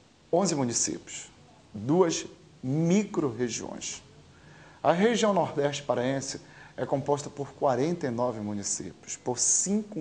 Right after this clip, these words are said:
micro-regiões. A concentração da malha viária do estado do Pará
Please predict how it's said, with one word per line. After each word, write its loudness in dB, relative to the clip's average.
micro-regiões. -4
A 2
concentração 2
da 4
malha 2
viária 4
do -2
estado 2
do -4
Pará 2